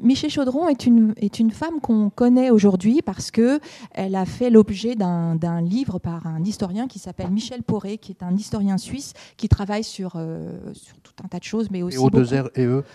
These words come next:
Speaker 1: beaucoup Oui, E T, à la
Speaker 2: E T.
Speaker 1: fin, P O deux R E T. Et, euh, Miché Chaudron, on la connaît parce que on a gardé, on a retrouvé son procès,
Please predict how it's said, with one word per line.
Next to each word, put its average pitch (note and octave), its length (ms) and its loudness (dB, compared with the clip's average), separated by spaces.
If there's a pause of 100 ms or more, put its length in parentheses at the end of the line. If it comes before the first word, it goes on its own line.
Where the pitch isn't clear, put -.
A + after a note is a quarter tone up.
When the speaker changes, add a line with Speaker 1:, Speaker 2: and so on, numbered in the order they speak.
(140)
Speaker 1:
beaucoup G#3 120 2
Oui, G#3+ 180 -4
E A#3+ 80 10
T, G#3 360 -2
à F#3+ 80 -6
la F#3+ 80 4
Speaker 2:
E - 40 2
T. G3+ 120 2
Speaker 1:
fin, G3 60 4
P - 260 -2
O A3+ 140 0
deux G#3 220 -2
R G3+ 160 0
E F#3 40 -2
T. C4 340 -4 (400)
Et, A#3+ 440 6
euh, G#3 380 6 (600)
Miché C4+ 320 2
Chaudron, C4 480 4
on B3 100 6
la A#3 140 4
connaît A3+ 500 4
parce - 280 -4
que C4+ 340 4 (100)
on G#3 160 2
a G3+ 120 0
gardé, A#3+ 580 2
on G3 120 2
a F#3+ 80 0
retrouvé B3 540 -2
son F#3 600 0
procès, A3+ 440 0